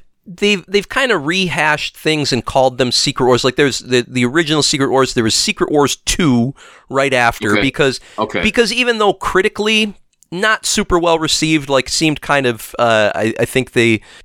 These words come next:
Speaker 1: it, it, it seemed like a, like a story written just to sell toys, you know?
Speaker 2: Right,
Speaker 1: It,
Speaker 2: right. Like
Speaker 1: it,
Speaker 2: He-Man and Paw Patrol, right.
Speaker 1: <laughs> Like He-Man and Paw Patrol. And, uh, so, so, like, you know, people who wanted to read a cool story were like,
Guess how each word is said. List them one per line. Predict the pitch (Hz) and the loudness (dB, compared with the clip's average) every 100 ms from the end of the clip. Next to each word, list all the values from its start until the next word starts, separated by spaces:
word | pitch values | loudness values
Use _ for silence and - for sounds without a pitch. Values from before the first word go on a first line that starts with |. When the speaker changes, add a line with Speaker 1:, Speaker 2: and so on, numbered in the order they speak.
| _ - | _ -10
Speaker 1:
it, | 117 117 160 - | -8 -4 -6 0
it, | 185 - | -2 0
it | 196 | -2
seemed | - 226 208 | 0 0 2
like | 165 156 139 - | 2 0 -4 -6
a, | - 123 | -4 -2
like | 139 135 | 0 0
a | - | 0
story | - 143 131 117 | 2 4 4 2
written | 101 131 139 117 107 - | 0 -4 -2 -4 -4 -2
just | 127 - | -2 -2
to | - | -2
sell | - 98 | -2 -2
toys, | - 85 67 - - | -2 -4 -4 -8 -4
you | 123 | 0
know? | 113 98 | 2 0
Speaker 2:
Right, | 151 165 156 98 - | 0 0 0 0 -6
Speaker 1:
It, | - | -2
Speaker 2:
right. | 98 85 | -2 -2
Like | 117 107 | -2 -2
Speaker 1:
it, | |
Speaker 2:
He-Man | 135 113 101 92 | 0 0 0 -2
and | 92 85 | -4 -2
Paw | 82 | -2
Patrol, | - - 73 | -2 -8 -10
right. | 175 - 87 185 | -8 -6 -4 0
Speaker 1:
<laughs> | - | 2
Like | 147 | 2
He-Man | - 147 117 110 | 0 0 2 2
and | 101 | 0
Paw | 107 95 | 0 0
Patrol. | - 82 - - - - - 277 302 - 202 - | -4 -8 -10 -6 -6 -6 -12 -4 -4 -2 -4 0
And, | 156 156 147 | 2 2 2
uh, | 143 139 135 131 - - | 4 6 4 2 -2 -4
so, | - 202 190 - - | 2 6 4 2 -4
so, | 185 202 | 0 4
like, | 185 175 - | 4 4 0
you | 277 202 | -4 0
know, | 156 | 2
people | - 220 185 | 0 0 2
who | 160 165 143 - | 2 2 0 0
wanted | 165 160 131 | 0 2 0
to | |
read | 131 151 139 | 0 0 0
a | |
cool | - 143 127 113 - | 0 2 2 2 -2
story | - - 180 139 | -2 2 4 4
were | 113 117 | 2 2
like, | 110 110 | 2 0